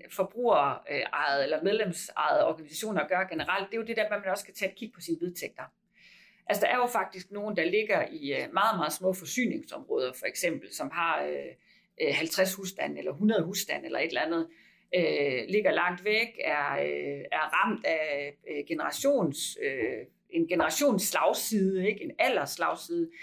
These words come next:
hvor det kan være svært at, at mobilisere og rekruttere, hvis man gerne vil have unge ind, for eksempel. Så kan man jo faktisk tage et kig på sine vedtægter og så sige,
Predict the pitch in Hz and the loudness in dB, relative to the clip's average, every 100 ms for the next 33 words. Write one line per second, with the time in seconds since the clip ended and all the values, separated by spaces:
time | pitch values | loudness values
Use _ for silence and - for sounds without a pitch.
0 | - _ - 226 214 185 190 - 320 - | -20 _ 4 4 4 0 0 2 2 4
1 | 160 165 - 180 180 180 - 254 208 - | 2 2 0 -2 -2 -4 -2 2 2 2
2 | - 170 - 240 185 - - - - 170 | -4 -8 -2 2 2 0 -8 -6 -4 -2
3 | 175 156 - 185 262 403 165 160 - - | -4 -8 2 4 6 4 0 -4 -10 -12
4 | - 156 143 139 - - - - _ 202 | -10 -10 -10 -14 -14 -20 -20 -20 _ -6
5 | 214 233 233 190 208 - 208 220 196 - | -2 0 0 0 -2 -4 -6 -4 -4 -8
6 | - 180 180 175 202 226 - 143 - - | -10 -8 -4 0 0 0 -2 -4 -2 -4
7 | - 180 - 226 220 - | -4 -6 -2 0 0 -2